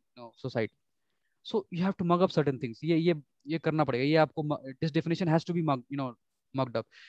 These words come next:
You have to mug up that the person who has given the definition is Mister E B Tyler. And you've also got to mug up that he gave this definition in his book,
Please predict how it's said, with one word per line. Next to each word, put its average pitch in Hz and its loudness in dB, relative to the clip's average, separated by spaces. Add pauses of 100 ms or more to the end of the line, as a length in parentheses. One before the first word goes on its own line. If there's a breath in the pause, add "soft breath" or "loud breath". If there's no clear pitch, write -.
(180 soft breath)
You 160 0
have 196 4
to 202 0
mug 170 4
up 165 4
that 160 4
the 156 2
person 175 2
who 165 2
has 156 2
given 160 2
the 170 6
definition 147 -4 (340)
is 143 -2
Mister 147 -2
E 175 -4
B 165 -4
Tyler. 170 4 (1700)
And 143 0
you've 151 0
also 185 0
got 185 2
to 170 -4
mug 151 2
up 147 0 (320)
that 147 4
he 156 -8
gave 175 6
this 170 -2
definition 160 0
in 160 2
his 160 2
book, 202 2